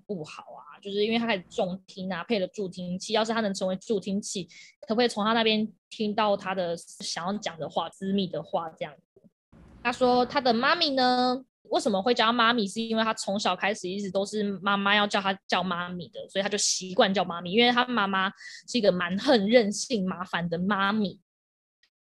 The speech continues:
那为什么我要特地回到她身边呢？她一边想着，一边就是朝了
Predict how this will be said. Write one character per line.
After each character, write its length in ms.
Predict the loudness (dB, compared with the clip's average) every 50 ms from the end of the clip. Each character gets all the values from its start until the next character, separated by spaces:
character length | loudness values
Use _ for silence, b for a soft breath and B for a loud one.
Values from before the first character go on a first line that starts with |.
| _ _ 0
那 260 | 2 4 6 6 8
为 140 | 8 8 8
什 160 | 6 4 0
么 180 | 0 0 0
我 120 | 2 4 4
要 180 | 6 6 4
特 180 | 4 4 2 2
地 140 | 2 2 0
回 100 | 0 0
到 100 | 0 0
她 140 | 0 0 -2
身 300 | -2 -2 -2 -2 0 0
边 200 | 0 -2 0 0
呢？ 280 | 0 0 0 0 0 0
她 100 | 0 2
一 120 | 2 2
边 180 | 0 0 0 -2
想 300 | -2 -4 -8 -10 -10 -8
着， 120 | -6 -4
一 80 | -2 0
边 540 | 2 4 4 4 4 2 0 -2 -2 -4
就 120 | -6 -8 -8
是 200 | -4 -4 -4 -4
朝 260 | -4 -8 -8 -4 -4
了 500 | -2 -2 -2 -2 -4 -4 -4 -4 -6 -8